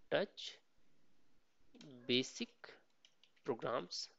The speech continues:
or I can say program list, programs list,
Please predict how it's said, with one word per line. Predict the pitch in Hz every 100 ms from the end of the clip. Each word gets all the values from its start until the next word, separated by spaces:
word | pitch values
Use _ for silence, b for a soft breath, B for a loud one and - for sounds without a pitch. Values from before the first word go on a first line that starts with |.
| -
or | 185 175
I | 160
can | 156 165
say | 165 156
program | 151 135 123 135 131
list, | 127 180 - - - _ - - - - _ - -
programs | - 120 135 123 202 - - - _ _ -
list, | 165 139 196